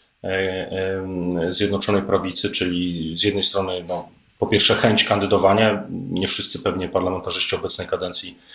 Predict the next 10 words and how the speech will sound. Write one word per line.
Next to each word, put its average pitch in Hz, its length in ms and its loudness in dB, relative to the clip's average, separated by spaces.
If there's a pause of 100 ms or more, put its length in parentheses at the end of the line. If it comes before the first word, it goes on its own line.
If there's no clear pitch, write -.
(220)
zdecydowały 90 560 0
się - 160 2
ubiegać 92 420 4
z - 100 2
różnych 117 300 6
powodów 98 360 4
o 104 60 6
reelekcję, 98 420 2
po 101 100 -2
drugie 95 380 -4